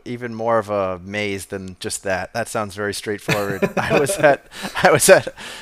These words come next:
Speaker 1: I was at UMass Amherst, and, um,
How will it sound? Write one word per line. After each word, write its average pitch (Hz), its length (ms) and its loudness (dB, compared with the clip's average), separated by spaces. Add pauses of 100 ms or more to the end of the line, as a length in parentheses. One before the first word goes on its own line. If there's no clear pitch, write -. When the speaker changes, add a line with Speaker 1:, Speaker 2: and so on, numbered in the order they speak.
(140)
Speaker 1:
I 131 80 6
was 147 100 2
at 165 140 4
UMass 143 340 0
Amherst, 117 640 -2
and, 107 560 -6 (140)
um, 101 460 -2